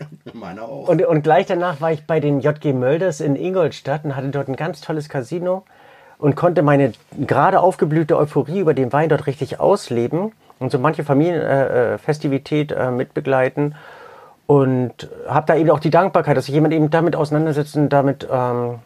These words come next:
Speaker 2: d-, oder dafür begeistert, dann so richtig leben und erleben, m, wurde dann auch mehr oder weniger dankvollerwei-, dankbarerweise, ähm, versetzt nach, nach, ähm, nach Labrador, Kanada.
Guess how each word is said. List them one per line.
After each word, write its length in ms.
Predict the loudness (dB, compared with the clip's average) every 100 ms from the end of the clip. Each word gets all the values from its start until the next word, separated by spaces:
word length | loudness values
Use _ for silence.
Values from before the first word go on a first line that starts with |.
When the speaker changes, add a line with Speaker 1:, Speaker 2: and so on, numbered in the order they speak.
| _ _ _ _ -14
Speaker 2:
d-, 240 | -10 -2
oder 140 | 0 2
dafür 260 | 0 0
begeistert, 520 | -2 0 0 0 -2
dann 120 | -2 -2
so 100 | -4
richtig 360 | -6 -10 -12 -18 -10
leben 380 | -2 2 2 2
und 160 | -2 -2
erleben, 600 | 0 2 0 0 -2 -4 -18 -20 -20 -20 _ _ _ 0
m, 640 | 2 4 0 -2 -6 -2
wurde 180 | 2 4 4
dann 120 | 2
auch 240 | 2 0
mehr 140 | 2 4
oder 180 | 2 0
weniger 420 | -2 0 0 0
dankvollerwei-, 720 | 0 -2 0 0 2 2 0
dankbarerweise, 960 | -2 -2 -2 -2 0 0 2 0 0 -2
ähm, 480 | -4 -4 -4 -6 -8
versetzt 520 | -4 0 0 0 -6
nach, 300 | -4 -4 -6
nach, 300 | -10 -10 -14 -14
ähm, 480 | -12 -12 -14 -18 -20 _ _ _ -12
nach 140 | -4
Labrador, 680 | -2 -2 -4 -4 -6 -8 -14 _ _ -8
Kanada. 420 | -2 0 -2 -8